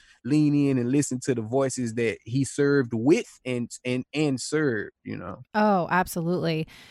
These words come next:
Speaker 2: And thank you so much for sharing that about him and
Speaker 1: Yeah.
Speaker 2: his life. And, um, you know, I just, I think, you know, and I know, I mean, obviously, I, I know you know this 'cause this is your lived experience. And, like, you know, Black people,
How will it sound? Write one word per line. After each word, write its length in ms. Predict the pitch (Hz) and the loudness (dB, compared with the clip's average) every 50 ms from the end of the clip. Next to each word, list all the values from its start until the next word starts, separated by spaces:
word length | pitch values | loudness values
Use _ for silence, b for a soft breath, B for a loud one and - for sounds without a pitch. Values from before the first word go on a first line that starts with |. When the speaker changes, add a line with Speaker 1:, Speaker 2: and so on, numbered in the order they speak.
| B B | B B
Speaker 2:
And 140 | - 202 175 | -8 -4 0
thank 180 | - 277 233 - | 0 -2 0 2
you 120 | 320 254 | 0 0
so 180 | - - - 220 | 0 0 0 2
much 180 | 214 196 180 | 2 0 0
for 120 | - 190 175 | 0 -2 -2
sharing 400 | - - 180 165 165 165 165 165 | 0 0 0 2 2 0 0 0
that 280 | 156 156 151 151 - _ | 0 0 0 -2 -4 _
about 400 | - 185 160 185 165 160 - - | -6 0 2 4 4 4 2 0
him 300 | 156 170 160 160 156 156 143 | 0 0 0 0 2 2 4
and 280 | 151 156 151 135 165 160 | 4 4 4 2 2 0
Speaker 1:
Yeah. 40 | |
Speaker 2:
his 180 | 156 175 156 - | 0 -2 -2 0
life. 440 | 165 170 160 156 151 156 - - - _ | 2 2 4 4 2 0 -2 -6 -4 _
And, 520 | 202 190 185 175 170 170 165 170 170 165 - B B B B B B B B B - | 0 2 2 4 2 2 0 0 -4 -6 -8 B B B B B B B B B 2
um, 460 | 196 180 175 170 160 160 160 160 - _ _ _ | 2 4 4 4 2 0 -2 -6 -8 _ _ _
you 140 | - 220 214 | 2 4 4
know, 180 | 190 175 170 - | 6 4 2 2
I 140 | - 190 | 2 0
just, 380 | 202 185 214 208 196 - - _ _ _ _ _ _ - | 2 4 2 2 2 0 -6 _ _ _ _ _ _ 0
I 120 | 196 196 | 0 0
think, 420 | - _ 247 247 233 226 - - _ _ _ _ | 2 _ 2 2 2 0 -2 -8 _ _ _ _
you 140 | 214 233 196 | 4 4 4
know, 100 | 185 185 | 4 2
and 140 | 190 202 202 | 4 4 4
I 60 | 226 | 4
know, 300 | 226 208 202 247 269 247 - | 4 4 4 6 4 4 4
I 60 | 196 | 0
mean, 200 | 202 180 170 170 | -2 -2 -2 -2
obviously, 500 | - 175 175 180 202 208 - 208 196 196 - | 0 0 0 0 0 0 0 0 0 2 2
I, 140 | - 196 - | 2 2 2
I 100 | - 208 214 | 0 0 2
know 200 | 208 214 247 262 | 4 4 4 4
you 180 | 233 202 202 | 2 0 0
know 140 | 170 175 165 | 0 -2 0
this 180 | 151 170 185 - | 0 -2 -2 0
'cause 200 | - 240 190 165 | 0 0 0 4
this 220 | - 208 208 - | 2 2 2 2
is 180 | 262 240 196 196 | 0 0 2 2
your 180 | 190 202 202 | 4 4 4
lived 240 | 196 202 196 175 180 | 4 2 2 2 0
experience. 580 | 185 - - - 196 185 190 180 175 180 175 - | -2 -2 -2 0 2 2 4 4 2 0 -2 -4
And, 120 | 180 175 | -2 0
like, 240 | 180 165 165 - - _ _ _ | 2 2 0 0 -4 _ _ _
you 140 | - 196 190 | 0 2 2
know, 260 | 180 170 165 165 - _ - - _ 190 - _ | 4 4 2 2 0 _ -12 -14 _ -12 -12 _
Black 360 | 214 190 165 220 220 277 277 | -8 -2 2 2 2 2 2
people, 380 | - 277 240 208 240 226 233 | -2 -4 -2 0 4 4 4